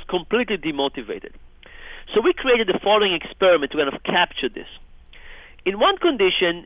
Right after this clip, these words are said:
you build robots from Lego, and you get paid for them less and less and less the more you build. So you get you get three dollars for the first one. And when you finish, I say, "Chris, do you want to build another one? You'll get two seventy for that one." You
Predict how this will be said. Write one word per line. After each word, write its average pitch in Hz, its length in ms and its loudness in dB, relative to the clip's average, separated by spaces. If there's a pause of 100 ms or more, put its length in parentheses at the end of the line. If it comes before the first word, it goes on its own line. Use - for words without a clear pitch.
(120)
you 170 160 -4
build 247 420 2 (400)
robots 190 580 2
from 160 180 -2
Lego, 143 420 0 (760)
and 175 160 0
you 196 80 -2
get 277 360 0
paid 247 360 2
for 220 80 0
them 165 320 0
less 208 380 4
and 214 100 0
less 190 220 0
and 175 120 0
less 170 220 2
the 160 60 2
more 156 200 2
you 151 140 0
build. 98 380 -2 (100)
So 160 80 -4
you 151 60 0
get 165 240 2 (460)
you - 80 -2 (240)
get 202 120 2 (240)
three 262 200 0
dollars 220 320 4
for 202 80 0
the 170 80 0
first 147 380 -2
one. 85 180 -8 (200)
And 156 120 -2
when 175 100 -4
you 170 140 -4
finish, 226 240 2
I 185 100 0
say, 175 140 -2
"Chris, 226 260 2
do - 80 -4
you 196 40 6
want 196 160 2
to 185 80 -4
build 180 200 2
another 180 340 4
one? 127 140 2
You'll 139 120 -2 (100)
get - 100 -6
two 196 220 -6
seventy 180 320 0
for 160 160 -2
that 151 240 0
one." 104 160 -6 (540)
You 127 100 -8